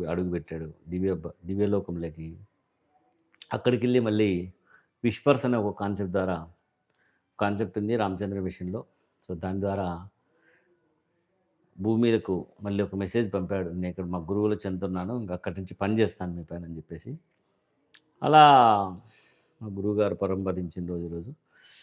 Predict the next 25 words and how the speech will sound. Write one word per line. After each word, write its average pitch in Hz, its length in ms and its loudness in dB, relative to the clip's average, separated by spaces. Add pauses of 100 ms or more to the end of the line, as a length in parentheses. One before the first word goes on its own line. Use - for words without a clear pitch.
(180)
తన 104 120 -2
శరీరాన్ని 117 500 2
విడిచి 117 260 -2
పైలోకంలోకి 107 640 2
వెళ్ళిన 101 240 -2
రోజు, 95 240 -2 (160)
ఇంక 104 140 -8
ఉండడేమో, 120 440 2
నాకు 107 260 0
లేడేమో 117 340 4
అనుకున్నా, 104 340 -4 (680)
But 104 120 -2
దాజీ 110 380 2
గారు 110 320 2 (300)
నన్ను 95 280 -4 (140)
టేక్ 98 240 -2
ఓవర్ 107 160 2
చేస్తూ 98 340 -2 (960)
రెండు 92 180 -4
వేల 101 140 2
పదహైదు 95 500 0
జనవరి 95 320 0
కల్లా 98 280 0 (360)
మళ్ళీ 92 260 -2 (800)
రై-, 95 260 -4